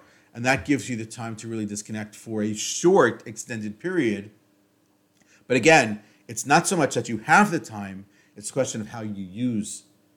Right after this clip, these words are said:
the time. And so being able to figure out ways to disconnect, creating Sabbath in your life, which is how we talked about it,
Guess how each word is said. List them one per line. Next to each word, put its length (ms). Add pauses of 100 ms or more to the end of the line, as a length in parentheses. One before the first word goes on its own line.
(180)
the 80
time. 340 (340)
And 120
so 360 (240)
being 160
able 160
to 60
figure 520
out 300
ways 420
to 120
disconnect, 1080 (520)
creating 460
Sabbath 680
in 140
your 120
life, 340
which 140
is 120
how 220
we 100
talked 320
about 300
it, 100